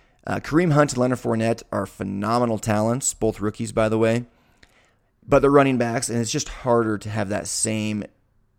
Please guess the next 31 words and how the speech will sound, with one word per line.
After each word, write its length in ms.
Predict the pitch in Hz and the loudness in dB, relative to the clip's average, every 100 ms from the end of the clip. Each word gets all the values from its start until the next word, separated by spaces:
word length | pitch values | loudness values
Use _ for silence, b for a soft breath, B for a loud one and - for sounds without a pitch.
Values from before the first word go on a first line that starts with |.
| _ | _
incredible 640 | 110 - - 123 113 110 | -12 -10 -2 0 2 0
impact 540 | - 104 104 104 107 - | 0 -4 -2 0 -2 -4
at 80 | 85 | -6
the 80 | |
running 240 | 92 101 98 | -4 -2 -4
back 200 | 98 - | -6 -6
position. 400 | 98 101 123 127 B B B B | -6 -4 -4 -8 B B B B
I, 160 | 110 131 - | 0 0 0
I 140 | 113 | -2
think, 400 | - - 160 165 | -2 -2 -2 0
though, 100 | 131 | 0
that 100 | 113 | 0
Leonard 300 | 87 113 110 | 0 -2 -4
Fournette 560 | - 110 107 104 - - | -4 -4 -4 -4 -6 -12
would 160 | - 101 | -12 -8
probably 400 | - 104 101 101 | -4 -4 -2 -4
finish 400 | - 104 101 - | -4 -8 -8 -10
fifth 420 | - 107 - - - _ - | -6 -6 -6 -16 -20 _ -12
if 140 | 104 | -4
I 100 | 101 | -2
were 140 | 107 | 0
voting. 300 | 104 110 117 | 0 0 0
Leonard 200 | 113 117 | -2 -4
Fournette 340 | 110 110 107 92 | -4 -4 -4 -4
is, 260 | 101 - - b b | -6 -8 -12 b b
is 140 | 107 | 0
also 300 | 104 104 - | 2 2 0
kind 200 | 104 107 | -2 -2
of 240 | 104 - - | -4 -8 -6
making 360 | 104 104 110 | -4 -2 -4
the, 140 | 92 | -6